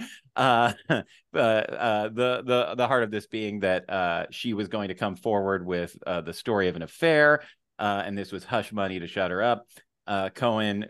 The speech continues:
uh, claims the affair, as does Daniels claim the affair happened. Trump denies it, but says he took advice from his lawyer to just give her money to go away,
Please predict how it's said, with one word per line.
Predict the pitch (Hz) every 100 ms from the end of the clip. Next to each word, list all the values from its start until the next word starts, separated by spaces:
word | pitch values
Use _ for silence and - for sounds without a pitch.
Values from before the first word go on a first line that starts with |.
| -
uh, | 98 92
claims | 117 98 95
the | 95
affair, | - 104 95 95 -
as | 95 90
does | 87 -
Daniels | 95 92 90 -
claim | 95
the | 90 90
affair | 95 95
happened. | 160 156 147 135
Trump | - 190 175
denies | 131 131 123 117
it, | 120
but | 117 107
says | 110 104
he | 107
took | 101 110 104
advice | 95 98 92
from | 95
his | 95
lawyer | 92 104 95 90
to | 98
just | 98 -
give | 95 92
her | 95
money | 87 87 85
to |
go | 80 85 82
away, | 80 82 78